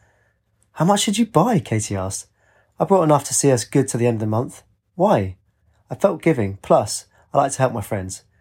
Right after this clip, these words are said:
Hurry up, the taxi will get a ticket." Carrying two bumper packs of toilet paper, Benny said, "With what Katie's dad and Astride have brought, we'll live like kings." After stacking several cartons of soy milk into a lower cupboard, Katie asked, "Astride, can you afford this?"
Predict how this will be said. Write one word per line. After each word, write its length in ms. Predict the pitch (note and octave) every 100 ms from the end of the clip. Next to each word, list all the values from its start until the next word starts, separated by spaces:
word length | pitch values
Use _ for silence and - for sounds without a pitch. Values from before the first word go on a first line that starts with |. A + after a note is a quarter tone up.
| _
Hurry 220 | - E3
up, 100 | E3
the 60 | -
taxi 320 | - D3+ -
will 60 | C3
get 140 | B2+
a 0 |
ticket." 420 | - C#3+ A#2+ - _ _ _ _ _ _ _ _
Carrying 320 | - D3+ C3 A#2+
two 200 | - D#3+
bumper 360 | - D3 B2+
packs 300 | A2+ A2 -
of 60 | G#2
toilet 280 | C3 A#2+ -
paper, 460 | G#2 F#2 F#2+ G2 _ _ _
Benny 200 | - B2
said, 320 | A2 G#2 G2 - _ _ _ _ _
"With 120 | C#3+ C#3
what 160 | F3
Katie's 360 | - D3+ C#3 A2
dad 260 | C#3 B2+
and 80 | G#2
Astride 400 | A2+ - C3 B2+
have 120 | G2+
brought, 340 | - F2+ G2 _ _
we'll 160 | C#3+ D#3
live 180 | E3
like 160 | A2 -
kings." 420 | - C3+ F#2+ - - _ _ _ _ _
After 260 | - F3 C#3
stacking 380 | - D#3 - A2+
several 280 | - A2+ A2
cartons 440 | C3 A#2+ - G#2
of 80 | G2+
soy 240 | - C#3
milk 280 | G2+ F#2 -
into 240 | A2+ A2
a 20 | A2
lower 240 | A#2 A2
cupboard, 420 | - A#2+ G#2 F#2+ - _ _ _
Katie 320 | - B2+ - A#2
asked, 300 | G#2+ - - _ _ _ _ _
"Astride, 500 | E3+ - D#3 F#2+ - _
can 140 | - D#3+
you 60 |
afford 320 | G3 B3+ A3+ -
this?" 340 | G2 -